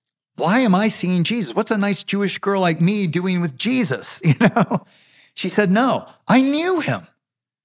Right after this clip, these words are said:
This was the God I prayed to every night." And in her life review, she sees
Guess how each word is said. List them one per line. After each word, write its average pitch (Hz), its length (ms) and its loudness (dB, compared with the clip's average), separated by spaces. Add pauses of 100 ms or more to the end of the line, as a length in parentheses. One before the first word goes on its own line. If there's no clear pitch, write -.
(580)
This 277 260 -2
was 262 160 -2
the 254 100 -2
God 190 320 0
I 180 140 0
prayed 190 400 -2
to 196 180 0
every 180 220 0
night." 233 280 -2
And 139 160 4
in 160 160 4
her 151 160 4
life 156 360 2
review, 139 640 0 (300)
she - 340 -2
sees 156 800 -2